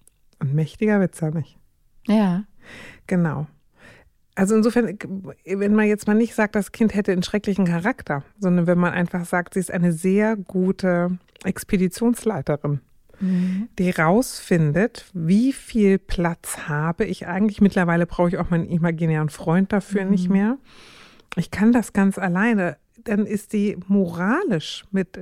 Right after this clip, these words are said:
Speaker 1: sechseinhalb noch gar nicht reif genug, um zu verstehen, was es bedeutet. Also
Speaker 2: Ja.
Speaker 1: kognitiv ist ihr das sicherlich, ähm, begrifflich, begreiflich zu machen. Aber,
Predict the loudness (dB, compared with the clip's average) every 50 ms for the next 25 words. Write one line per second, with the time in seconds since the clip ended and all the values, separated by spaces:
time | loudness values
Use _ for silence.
0 | -16 -6 -2 -2 -2 -2 -4 -6 -8 -4 -4 -4 -6 -2 -4 -4 -4 -2 -2 -2
1 | 0 0 -2 -4 -4 -4 -2 0 2 2 2 0 0 -4 -14 -12 -4 -2 -2 0
2 | -2 -4 -6 _ -18 -20 _ -20 -20 -20 -20 -20 -20 -12 _ 2 2 2 4 0
3 | -2 0 0 0 0 -2 -8 -4 0 2 4 6 6 4 4 2 0 -6 -8 -12
4 | -10 -6 -6 -2 0 0 0 0 0 -2 -4 -8 -6 -2 0 2 2 2 4 4
5 | 4 8 8 6 6 6 4 0 0 0 -2 -2 -2 0 0 0 0 0 -2 -2
6 | 0 0 0 0 -2 -4 -4 -8 -4 -2 0 2 2 0 0 -2 -6 _ _ -12
7 | -10 -10 -10 -8 -10 -12 -4 -4 -4 -2 2 0 0 0 0 -2 -2 -2 -2 -4
8 | 0 2 2 2 2 -2 -8 -6 -2 -2 -2 0 2 0 0 0 -2 -6 _ _
9 | _ _ _ _ _ _ _ _ _ _ _ _ _ _ _ _ _ _ _ -20
10 | -14 -4 0 0 2 4 4 4 4